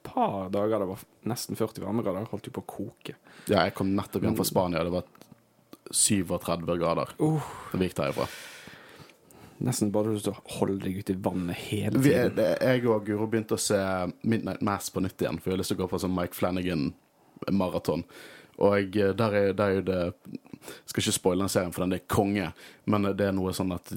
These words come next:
Speaker 2: noen som tar hendene ut i lyset, og så svir det. Det var sånn det føltes i siste dagen i Spania.
Speaker 1: Mm.
Speaker 2: Men vi var, det,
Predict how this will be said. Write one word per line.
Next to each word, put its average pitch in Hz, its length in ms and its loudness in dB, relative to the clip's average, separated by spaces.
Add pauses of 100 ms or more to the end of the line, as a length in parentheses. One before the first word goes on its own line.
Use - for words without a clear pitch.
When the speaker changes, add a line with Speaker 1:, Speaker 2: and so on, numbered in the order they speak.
Speaker 2:
noen 95 400 0
som 98 160 -2
tar 87 140 -4
hendene 87 340 0
ut - 80 -10
i 95 80 0
lyset, 87 300 -2
og 82 80 -4
så 85 100 -4
svir 90 440 2
det. 80 120 -2
Det 85 120 0
var 90 120 -2
sånn 90 120 0
det 85 80 -4
føltes 85 520 0
i 73 40 2 (200)
siste 95 280 0
dagen 87 280 0
i 85 40 -2
Spania. 85 340 0 (280)
Speaker 1:
Mm. 101 120 0 (140)
Speaker 2:
Men 120 120 4
vi 120 120 4
var, 113 320 6
det, 110 140 2